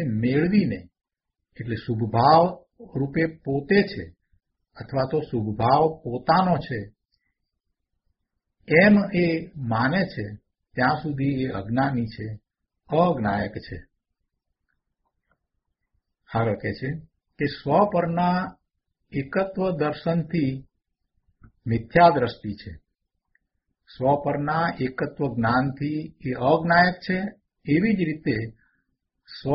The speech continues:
પરના એકત્વ દર્શનથી, દર્શનનો અર્થ થાય છે શ્રદ્ધા. સ્વ અને પર ને એકરૂપ માનવાની શ્રદ્ધા. સ્વ અને પર ને એકરૂપ માનીને શ્રદ્ધાન કરવું,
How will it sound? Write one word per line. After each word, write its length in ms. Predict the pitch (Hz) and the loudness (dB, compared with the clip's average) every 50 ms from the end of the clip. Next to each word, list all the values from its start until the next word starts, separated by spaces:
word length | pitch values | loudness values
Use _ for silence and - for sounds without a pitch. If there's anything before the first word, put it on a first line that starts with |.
| 175 196 190 190 | 4 4 2 2
પરના 420 | 151 143 139 143 151 156 165 160 - - - | -2 -2 -2 -2 0 0 0 0 -2 -4 -6
એકત્વ 400 | 135 127 131 - - 147 - - 156 156 135 | -6 -6 -4 -4 -6 -6 -4 -4 -4 -4 -2
દર્શનથી, 760 | 127 131 131 131 - - 190 180 147 - - 110 98 87 - - _ _ _ _ _ _ _ _ - | 0 0 -2 -2 -2 -2 -2 -2 -2 -2 -4 -8 -10 -10 -12 -16 _ _ _ _ _ _ _ _ -2
દર્શનનો 480 | 113 127 143 143 - - 190 190 185 170 170 | 2 2 2 2 0 -4 -2 0 2 4 2
અર્થ 140 | 165 - - - | 2 2 -2 -2
થાય 140 | 147 143 135 | 0 0 0
છે 140 | 135 - 139 | 0 -2 -6
શ્રદ્ધા. 540 | - - 131 117 - - 98 107 82 78 - - _ _ _ _ _ _ _ _ _ _ _ _ _ _ _ _ _ _ _ _ _ _ _ _ | -4 -4 -4 -4 -2 -2 -2 -2 -2 -4 -6 -14 _ _ _ _ _ _ _ _ _ _ _ _ _ _ _ _ _ _ _ _ _ _ _ _
સ્વ 120 | - 127 123 135 156 170 175 - - | -6 -2 2 2 4 2 2 0 -2
અને 160 | 139 143 151 147 - - | -2 -2 -2 -4 -2 2
પર 180 | 156 - 113 107 - - _ _ _ _ _ _ _ _ _ _ _ _ _ _ _ _ _ - | 2 2 2 2 -2 -10 _ _ _ _ _ _ _ _ _ _ _ _ _ _ _ _ _ -6
ને 100 | 139 143 139 - - 147 180 | -4 -4 -4 -2 0 2 2
એકરૂપ 340 | 220 214 214 190 165 165 - - | 2 2 2 0 -2 -2 -2 -4
માનવાની 640 | 143 131 127 127 139 139 143 147 147 143 139 139 143 | -2 0 2 2 2 2 0 2 2 2 2 0 -2
શ્રદ્ધા. 540 | 139 - - 107 101 - - - 107 82 80 - - _ _ _ _ _ _ _ _ _ _ _ _ _ | -4 -4 -6 -6 -6 -6 -6 -6 -6 -6 -8 -12 -18 _ _ _ _ _ _ _ _ _ _ _ _ _
સ્વ 180 | _ _ - 120 127 143 156 165 - - | _ _ -6 -2 -2 0 -2 -2 -4 -6
અને 160 | 127 131 131 - - | -6 -4 -4 -4 -4
પર 200 | - 156 143 127 135 - - _ _ _ - | -2 -2 -2 -2 -4 -6 -14 _ _ _ -4
ને 100 | 135 131 - - 156 - - _ _ _ _ _ | -4 -4 -4 -8 -14 -20 -20 _ _ _ _ _
એકરૂપ 420 | - 147 160 156 - 139 131 131 - | 0 0 0 0 -2 -4 -4 -4 -4
માનીને 440 | 123 113 110 120 131 151 156 143 123 | -2 0 0 0 0 0 -2 -2 -4
શ્રદ્ધાન 520 | - - 98 90 87 - 113 113 117 113 110 | -4 -6 -8 -8 -4 -4 -2 -2 -2 -4 -4
કરવું, 360 | - 156 143 113 90 - | -4 -6 -6 -6 -10 -14